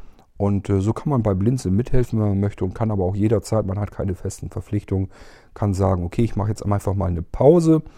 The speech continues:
oder aber ich melde mich mal ganz ab und, äh, möchte jetzt gar nicht mehr mithelfen. Das geht alles, ist alles komplett lose,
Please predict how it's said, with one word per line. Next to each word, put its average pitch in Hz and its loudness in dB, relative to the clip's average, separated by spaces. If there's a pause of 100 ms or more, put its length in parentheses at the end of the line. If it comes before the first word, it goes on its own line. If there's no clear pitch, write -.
(160)
oder 113 4
aber 101 2
ich 95 -6
melde 101 0
mich - -10
mal 92 -2
ganz 110 4
ab 104 2 (440)
und, 98 -2
äh, 95 2
möchte 92 -2
jetzt 92 -2
gar 90 -2
nicht - -8
mehr 101 -8
mithelfen. - -6 (540)
Das 113 2
geht 185 2
alles, 139 6
ist - -16
alles - 0
komplett 117 0
lose, 131 6